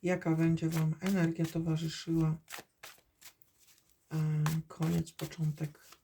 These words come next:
roku. Zobaczmy, skok w nowy rok dla byczka. Dwa tysiące dwadzieścia pięć, jaka tu energia dla was? Byczki.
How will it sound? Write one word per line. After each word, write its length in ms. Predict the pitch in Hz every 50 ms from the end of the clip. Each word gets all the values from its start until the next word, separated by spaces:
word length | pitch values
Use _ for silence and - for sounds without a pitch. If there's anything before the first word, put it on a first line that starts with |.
| _ _ -
roku. 400 | 165 170 175 170 - - - 170 160 165 160 - - _ _ - - - - _ _ _ _ _ _ _ _ _ _ _ _ _ _ _ _ _ _ _ _ _ - - - - - _ _ _ - - - - - _ _ - - - - - _ _ _ _ _
Zobaczmy, 580 | - 165 160 - 156 147 - - - - 151
skok 260 | - - - - 208 185
w 140 | - -
nowy 260 | 170 170 165 165 165 160
rok 200 | 175 185 185 180
dla 120 | 170 165
byczka. 520 | 160 170 180 180 - - - 226 233 247 - _ _ _ _ _ _ _ _ - - - _ _ - _ - - - - _ _ _ -
Dwa 140 | 170 170 165
tysiące 500 | 165 - 165 - 170 165 156 - - 165
dwadzieścia 560 | 170 180 160 160 160 165 160 - - - 151
pięć, 420 | 147 - - 175 190 196 196 -
jaka 220 | - 160 160 - 156
tu 140 | - - 165
energia 440 | 156 156 156 160 160 165 - 165
dla 240 | 160 165 170 170 175
was? 220 | 180 202 226 240 - - - _ _ - - - - _ _ _ - - - - - _ _ _ _ - - - -
Byczki. 400 | - - - - - - -